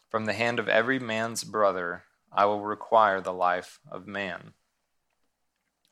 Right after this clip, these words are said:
So verse one, God blessed Noah and his sons, and he said to them, "Be fruitful and multiply and fill the earth."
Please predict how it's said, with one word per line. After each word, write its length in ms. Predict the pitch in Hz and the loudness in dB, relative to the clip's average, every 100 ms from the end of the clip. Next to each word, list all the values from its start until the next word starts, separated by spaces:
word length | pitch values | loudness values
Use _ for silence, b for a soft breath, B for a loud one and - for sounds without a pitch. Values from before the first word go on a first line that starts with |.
| b b b b b b b b _ _ _ | b b b b b b b b _ _ _
So 120 | - 120 | 2 6
verse 220 | 135 135 | 6 6
one, 340 | 123 107 110 | 4 4 4
God 320 | 117 120 113 | 8 8 6
blessed 520 | 110 120 123 - - - _ - | 2 4 4 0 -6 -10 _ -12
Noah 580 | 110 110 101 98 92 95 _ _ _ | -2 0 2 0 -2 -10 _ _ _
and 180 | 101 95 | -10 -8
his 140 | 98 | -8
sons, 580 | - 104 90 92 - - _ - | -6 -6 -6 -8 -10 -12 _ -16
and 100 | 101 | -8
he 80 | |
said 240 | 92 113 104 | -2 -2 -2
to 60 | |
them, 180 | 101 98 | -4 -6
"Be 120 | 101 | -6
fruitful 440 | 95 - 107 - 104 | -8 -6 -6 -6 -8
and 80 | 101 | -6
multiply 640 | 101 - - 101 101 98 - _ _ - | -8 -6 2 2 2 -2 -12 _ _ -20
and 160 | 92 - | -20 -14
fill 200 | 98 92 | -12 -10
the 160 | 90 | -10
earth." 360 | 85 - - | -10 -10 -14